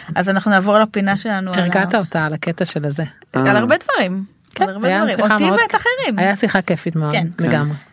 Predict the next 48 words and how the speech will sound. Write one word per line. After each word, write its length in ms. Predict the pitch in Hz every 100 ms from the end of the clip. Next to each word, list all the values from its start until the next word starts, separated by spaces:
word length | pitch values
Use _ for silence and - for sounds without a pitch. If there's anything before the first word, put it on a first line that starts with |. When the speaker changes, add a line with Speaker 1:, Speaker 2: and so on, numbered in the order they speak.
| _
Speaker 1:
אז, 280 | - 196 196
אה, 40 | 190 185 185 180
Speaker 3:
טוב, 40 |
אז 60 | 175
Speaker 1:
שנעבור. 300 | 156 147 139
Speaker 3:
אני 100 | 135
רוצה 260 | 127 151
להמליץ 520 | 180 156 135 156 156
על 60 | -
Speaker 1:
כן. 80 | 233
Speaker 3:
מסעדה. 420 | - 123 107 104 127 _
Speaker 1:
כן. 140 | - 131 - - - - - - - -
תראו, 200 | 214 311
גם 80 | 220
משנה 200 | 185 196
את 100 | 214
הקול 280 | - - 294
שלי. 180 | - 285 190 -
Speaker 2:
<laughs> 60 | 277 233
נכון. 440 | - 202 - -
Speaker 3:
כן, 80 | 151
אני 100 | 143
גם 140 | 135
לא 80 | 135
השחרתי 420 | 170 - 175 214
היום, 220 | 226 156 131
לא 100 | 156
התחברתי. 580 | - 127 113 117 - 120 269
Speaker 1:
<laughs> 220 | 311 - 247
Speaker 3:
כשאני 200 | 180 165
פה 60 |
Speaker 1:
השחרת, 200 | 226 220
Speaker 3:
מולכן, 300 | 220 180 -
Speaker 1:
השחרת. 180 | 220 233
Speaker 3:
קשה 240 | 165 175
לי 60 | 196
יותר 220 | 220 175
להשחיר. 380 | 185 160 - 165
Speaker 2:
עכשיו 220 | 127 -
אתה 100 | 220
Speaker 1:
לא, 40 | 294
Speaker 2:
יכול 140 | 294
Speaker 1:
לא. 40 | 294
Speaker 2:
להשחיר, 280 | - 349 -
כי 60 |
אתה 120 | 185 180
בפינת 420 | 175 175 180 226
המסעדה. 380 | 202 170 170